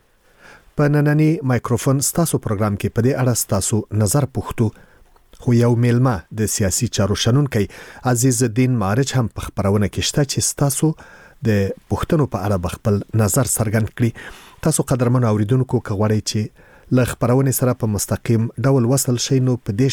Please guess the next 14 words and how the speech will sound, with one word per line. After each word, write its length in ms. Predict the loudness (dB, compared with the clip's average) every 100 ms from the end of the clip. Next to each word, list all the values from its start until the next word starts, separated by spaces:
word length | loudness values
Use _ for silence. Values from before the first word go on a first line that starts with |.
| -2
شمیرو 360 | -2 0 0 -2 -2
زنګ 180 | 0 2 2
ووهئ: 300 | 0 0 -4 -6 -20 _ _ _ _ _ _ _ -20 -14 -12 -10 -8
صفر 300 | -4 -2 -2
صفر 360 | -2 -2 -2 -2
څلور 400 | 0 2 2 2
سوه 300 | 0 0 0
شل، 300 | 0 0 -2 -6 -18 -8
دوه 240 | 0 2 2
ویشت، 340 | 0 -4 -10 -4
یو 180 | 0 0
سلو 300 | 0 0 0 2
دولس، 340 | 2 2 0 -4 -8 _ _ _ _ _ _
شپږ 400 | -4 -4 -2 -2